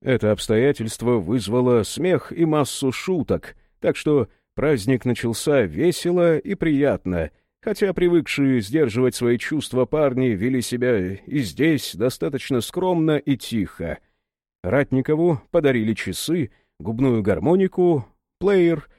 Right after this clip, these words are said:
две футболки, кроссовки, две коробки конфет и цветы. Девушки обцеловали его со всех сторон, и когда он с помощью Германа удалил с лица остатки помады, был произнесён первый тост:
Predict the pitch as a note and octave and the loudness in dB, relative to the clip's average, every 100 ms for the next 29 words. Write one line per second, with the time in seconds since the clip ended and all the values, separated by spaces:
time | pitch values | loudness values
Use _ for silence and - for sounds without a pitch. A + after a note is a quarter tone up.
0 | _ _ - C3+ F#3+ - G#2+ F#2+ E3+ - | _ _ -6 0 0 0 0 2 2 2
1 | C#3+ C3+ A#2+ F#2 - E3 - C3+ A#2 F2+ | -2 0 0 -2 0 0 0 -4 -4 -6
2 | F2+ D3+ F#3 - B2+ A2 A#2 A2 G#2+ - | -10 -4 -2 0 0 -2 -4 -2 -4 -2
3 | F3+ - - - E3 - A2+ G2+ F#2 E2 | -4 -6 -14 -12 -12 -4 -4 -4 -8 -8
4 | - _ _ _ _ _ C#2+ C3+ B2 G#2+ | -10 _ _ _ _ _ -4 -2 -2 -2
5 | B2 A2+ - A#2 A2+ B2 A2 G#2+ G#2 G#2 | 0 0 0 -2 0 0 0 0 0 -2
6 | F#2+ - G2 - - D2+ E3 F3 C3+ _ | -4 -4 -6 -6 -10 -4 0 0 -4 _
7 | _ _ - - F3 E3 E3 E3 C3+ - | _ _ -10 -6 -2 0 0 2 0 0
8 | C#3 A#2 - B2+ A#2 B2+ A#2 A#2 A2 - | -2 -2 -4 -4 0 0 0 0 0 -2
9 | _ _ D3 C3 C#3 C#3 A#2+ G#2 B2 A#2+ | _ _ -6 0 2 2 0 -2 -4 -2
10 | A#2+ A2 - B2 - G#2 A2 G#2+ E3+ A2+ | 0 0 0 -2 -2 -2 0 2 2 2
11 | F#2 E2+ - _ _ _ C3+ G3+ G#3 F3 | 0 -2 -6 _ _ _ -2 0 0 2
12 | C#3+ G#2+ B2+ - E3+ C3 B2 A#2 F#2+ F#2+ | 2 2 0 0 0 0 2 2 0 -2
13 | - E2+ - - | -6 -10 -12 -16